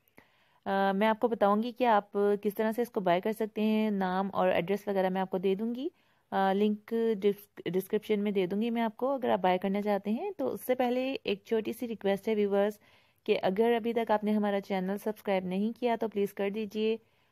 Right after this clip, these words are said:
और बेल के बटन को प्रेस करना मत भूलिएगा, डेली अपलोड्स, अ, होने वाली वीडियोज़ का नोटिफिकेशन ताकि आप तक पहुँच जाए। तो व्यूअर्स, ये ज्वेलरी आप देखिए, बहुत ही स्टाइलिश और बहुत खूबसूरत लेटेस्ट डिज़ाइन की ज्वेलरी है और है भी ब्रांडेड।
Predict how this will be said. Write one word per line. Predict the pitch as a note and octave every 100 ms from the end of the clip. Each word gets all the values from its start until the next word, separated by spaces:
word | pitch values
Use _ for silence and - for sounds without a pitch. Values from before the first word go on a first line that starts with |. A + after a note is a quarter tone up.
| _ _
और | F#3 F#3 F#3+
बेल | G3 G#3+
के | A3+
बटन | A3+ G#3
को | A3
प्रेस | G#3+ G3
करना | G3+ F#3+ G3
मत | G3+
भूलिएगा, | G#3+ G#3 G#3+ G3+ G3+ G3+
डेली | F#3+ F#3+ G#3+
अपलोड्स, | G#3 G#3 F#3+ - G#3
अ, | G#3 F#3 F3 F#3 F#3+
होने | F#3+ F#3
वाली | F#3 F#3+
वीडियोज़ | F3+ F3 G3+ A3
का | A3
नोटिफिकेशन | F3 F3 F#3 F#3+ F#3+ F#3+
ताकि | F3 D#3+
आप | G3 -
तक | G#3 -
पहुँच | G3 E3+ D#3
जाए। | C#3+ E3 _ _ - _ _ _
तो | A#3+
व्यूअर्स, | A#3 B3 C4 C4
ये | A#3+ A3
ज्वेलरी | G#3 G3 A3
आप | A3
देखिए, | G3+ G3+ G3+ A#3 A3+
बहुत | - G#3+ A#3 A3+
ही | A3+
स्टाइलिश | - G#3 F#3 F3+ A3 A#3
और | A3
बहुत | F#3 F3+ G3 G#3+
खूबसूरत | G#3 - G3 G3
लेटेस्ट | F#3 E3+ G3+ G3
डिज़ाइन | G3 F#3+ F3
की | F#3+
ज्वेलरी | F3+ E3 F3 G3+
है | A#3 F4
और | G3+ G3+
है | G3+ G3
भी | A3
ब्रांडेड। | F#3 E3+ F3